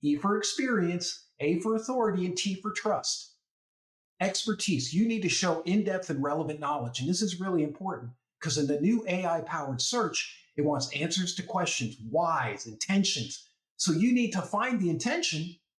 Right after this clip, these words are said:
of your user to be able to give the content and make sure at the top of your article,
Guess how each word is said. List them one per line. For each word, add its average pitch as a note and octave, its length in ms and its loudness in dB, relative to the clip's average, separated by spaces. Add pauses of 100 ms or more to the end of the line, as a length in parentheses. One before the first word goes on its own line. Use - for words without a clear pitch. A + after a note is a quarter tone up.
(120)
of F3+ 120 2
your G3 140 2
user A#3+ 340 4
to A3 120 0
be A3+ 100 2
able A3+ 140 2
to A3 100 4
give A3 240 -2
the A3+ 60 -4
content A3 640 0
and F3 120 2
make A3 200 2
sure B3 200 -2
at A3 100 -6
the F3 80 -12
top A3 360 -6
of G#3+ 120 -2
your G3+ 180 2
article, C#4+ 500 -2